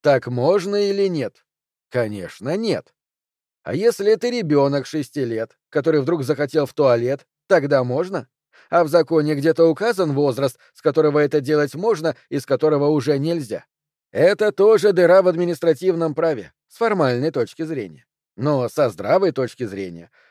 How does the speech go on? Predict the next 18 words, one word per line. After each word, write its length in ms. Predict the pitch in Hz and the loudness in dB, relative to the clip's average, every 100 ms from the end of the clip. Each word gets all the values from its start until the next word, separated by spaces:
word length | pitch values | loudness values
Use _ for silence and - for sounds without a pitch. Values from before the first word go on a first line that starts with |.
| _ | _
полицейский 580 | 127 143 165 233 - 214 | -4 -2 -4 -8 -6 -6
не 140 | 220 | 0
оштрафует 680 | 220 170 202 202 247 196 127 | 0 0 -2 -2 0 0 2
родителя, 560 | 113 95 107 - 175 | 0 -2 -10 -6 -4
который 360 | 190 143 135 135 | -2 -2 0 0
позволит 520 | 151 127 147 143 131 | 0 -2 0 0 0
маленькому 520 | 131 147 139 131 143 | -2 0 -2 -2 -2
ребенку 500 | 143 151 208 165 151 - _ | -2 0 -2 0 -4 -4 _
помочиться 600 | - 208 202 185 185 - | -6 0 0 -2 -8 -2
на 140 | 190 185 | 0 -2
кустик 440 | 147 123 - 123 | -4 -8 -8 -6
во 100 | 120 | -4
дворе, 360 | 110 117 117 113 _ _ - | -2 -2 -2 -8 _ _ -6
и 140 | 131 | -4
замечания 680 | 123 143 143 147 139 131 131 | -2 -2 -2 0 -2 0 -4
со 140 | - 127 | -6 -6
стороны 380 | 139 131 127 | -2 -2 -2
граждан 540 | 110 110 113 104 190 | -4 -2 -4 -2 -6